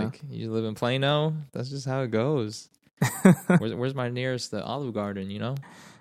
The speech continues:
Speaker 2: Yeah, there you go. Yeah. Well, uh, you know, this, this time we're chatting about Master of None, and, uh, Dev visits a city himself. He goes to
Speaker 1: Hmm.
Speaker 2: Nashville. And so, uh, I look forward to talking about that. You ready to go?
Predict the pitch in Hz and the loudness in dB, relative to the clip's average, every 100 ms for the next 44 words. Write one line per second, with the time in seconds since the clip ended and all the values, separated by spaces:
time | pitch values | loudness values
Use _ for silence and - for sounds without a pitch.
0 | _ - 123 127 127 120 143 147 120 127 | _ 0 6 8 6 6 6 8 6 6
1 | 175 - _ _ _ 113 127 110 - _ | 4 0 _ _ _ 2 2 2 -2 _
2 | _ _ _ _ - _ _ - 131 143 | _ _ _ _ -20 _ _ 6 8 10
3 | 117 143 143 139 135 139 139 147 185 - | 10 10 10 10 8 8 8 8 8 2
4 | 139 160 185 - 196 196 170 160 175 165 | 2 4 6 8 10 10 8 8 8 8
5 | 160 151 151 151 135 160 156 165 160 160 | 8 8 10 10 8 8 8 8 8 10
6 | 170 170 151 143 139 131 123 147 180 170 | 10 10 10 8 8 6 8 8 10 8
7 | 135 139 147 156 151 - 156 143 156 151 | 8 6 8 6 4 0 0 2 6 6
8 | 156 151 147 - 180 170 143 135 139 123 | 6 6 4 6 6 6 8 8 8 6
9 | 131 165 - 123 120 180 - _ _ _ | 6 6 4 2 2 2 -2 _ _ _
10 | _ - - - 135 - 120 117 117 113 | _ -20 -14 -6 -4 2 6 6 4 2
11 | 110 - - 120 143 - 151 139 127 139 | 0 -2 -2 0 0 4 6 6 6 4
12 | 139 131 123 151 127 127 131 127 123 135 | 6 4 6 4 6 6 6 6 6 6
13 | 180 | 6